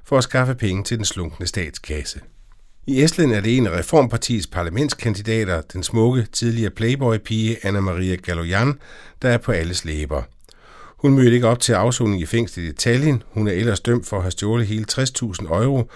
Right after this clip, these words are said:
fra den estiske Europabevægelse. Medierygter fortæller, at hun skal være flygtet til England, og det forlyder også, at hun faktisk overvejer at søge politisk asyl i netop England.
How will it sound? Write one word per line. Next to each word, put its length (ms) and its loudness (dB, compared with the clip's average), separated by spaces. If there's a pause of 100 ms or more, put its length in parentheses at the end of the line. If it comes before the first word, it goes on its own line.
(200)
fra 120 -2
den 100 -2
estiske 440 -4
Europabevægelse. 1000 -2 (760)
Medierygter 540 2
fortæller, 420 -2
at 100 -6
hun 120 -4
skal 180 -8
være 100 -6
flygtet 400 -8
til 140 -8
England, 420 2
og 160 -14
det 100 -2
forlyder 360 2
også, 340 -2
at 80 -14
hun 140 -8
faktisk 440 -6
overvejer 460 2
at 100 -8
søge 200 -6
politisk 480 -6
asyl 380 -4
i 160 -10
netop 320 -4
England. 380 -6